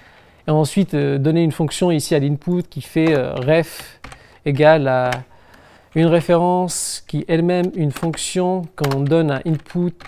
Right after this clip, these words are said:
input ref, et qui prend la ref, et en haut, on faisait, euh, create, react, ref, en dehors du composant.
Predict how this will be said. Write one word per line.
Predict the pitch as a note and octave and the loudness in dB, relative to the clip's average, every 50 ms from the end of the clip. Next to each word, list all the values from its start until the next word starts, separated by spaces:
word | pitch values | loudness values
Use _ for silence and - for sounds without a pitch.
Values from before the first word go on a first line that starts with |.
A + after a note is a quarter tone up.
| - - _ _ - - - - - - - - - - - D3+ | -20 -20 _ _ -20 -18 -18 -18 -18 -20 -20 -20 -20 -18 -14 -12
input | C#3+ C3+ - - D#3 D#3 D#3 D3+ - _ _ _ _ _ _ _ _ _ _ _ _ - - D#3 - - - - _ _ _ _ _ _ _ _ _ _ _ _ - - - | -12 -12 -12 -10 -8 -8 -8 -8 -10 _ _ _ _ _ _ _ _ _ _ _ _ -12 -12 -12 -12 -12 -16 -18 _ _ _ _ _ _ _ _ _ _ _ _ -20 -12 -6
ref, | - F3 G3 F#3+ - - - - - - - _ _ - - - - - - - - - - _ _ _ _ _ _ - - - _ _ _ _ _ _ _ - - - - _ _ _ - - | -6 -4 -4 -6 -10 -16 -20 -20 -20 -20 -20 _ _ -20 -20 -20 -20 -20 -20 -20 -20 -20 -20 _ _ _ _ _ _ -20 -20 -20 _ _ _ _ _ _ _ -20 -20 -20 -20 _ _ _ -8 -2
et | - E3 E3+ | 0 2 2
qui | - - C#3+ | 2 -2 -6
prend | - - E3 D#3 | -4 -2 0 0
la | D3 C3+ C#3 | 2 2 2
ref, | C3+ D3+ F3+ G3+ - - - - - - - - - - _ _ _ - | 2 2 2 0 -2 -6 -12 -18 -18 -20 -20 -20 -20 -20 _ _ _ -2
et | D#3+ D#3 - - | 0 0 0 0
en | D3 C#3 - - | -2 -4 -2 2
haut, | E3 E3+ F#3 F#3+ - - - - - - - - - | 4 4 4 4 2 -2 -12 -20 -20 -20 -14 -6 -2
on | D#3+ D3 | 0 0
faisait, | B2 B2+ C3 B2+ D3+ E3 F3 | 0 -2 -2 0 2 2 2
euh, | E3+ C#3+ C3 B2 B2+ - - - - - - - - | 2 0 0 -2 -4 -6 -6 -8 -10 -12 -14 -16 -14
create, | - - - D3+ C#3+ C#3+ D3+ D#3 D#3+ D3 - | -10 -4 0 0 2 2 2 0 0 -2 -2
react, | C#3+ C#3+ C#3+ C#3 C#3 C3 - C#3 | -2 0 0 0 0 -4 -4 -4
ref, | C3 C#3 D3 D#3 D#3+ D#3+ - - - | -2 0 0 0 -2 -4 -6 -8 -6
en | G3+ D3+ | -2 0
dehors | D3+ C#3 C#3+ C#3 C#3 D3 D3+ | 0 2 2 0 0 0 0
du | C#3+ C3 C3+ | -2 -2 -4
composant. | B2+ C#3+ C3 - C#3 B2 - | -4 -6 -6 -6 -8 -10 -12